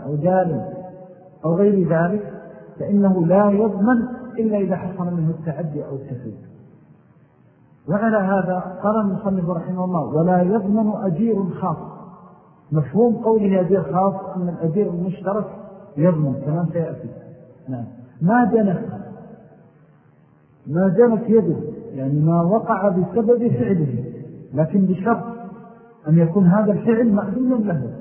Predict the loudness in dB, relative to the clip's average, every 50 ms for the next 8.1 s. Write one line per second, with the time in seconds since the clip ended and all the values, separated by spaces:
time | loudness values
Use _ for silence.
0 | -14 -16 -18 -18 -20 -20 -20 -20 -20 -20 -20 -20 -20 -20 _ _ -12 -8 -6 -4
1 | -2 -2 -2 -2 -2 -2 -2 -2 -2 -2 -2 -4 -6 -4 -2 -2 -2 -2 -4 -4
2 | -6 -4 -4 -4 -4 -6 -6 -6 -6 -4 -4 -4 -2 -2 -2 -2 -2 -4 -6 -8
3 | -6 -4 -2 0 0 -2 -2 -4 -6 -6 -8 -8 -6 -6 -6 -6 -4 -4 -2 -2
4 | -2 -2 -2 -2 -4 -4 -8 -14 -16 -18 -20 -20 -20 -20 -20 -20 -20 -20 -20 -20
5 | -20 -20 -6 -4 0 0 2 2 2 0 0 0 -2 -2 -2 -4 -2 0 2 2
6 | 4 4 4 4 2 2 2 0 0 -2 -2 -4 -4 -6 -8 -10 -14 -16 -16 -18
7 | -20 -20 -20 -20 -20 -20 -20 -20 -20 _ _ _ _ _ -14 -12 -8 -6 -4 -2
8 | 0 0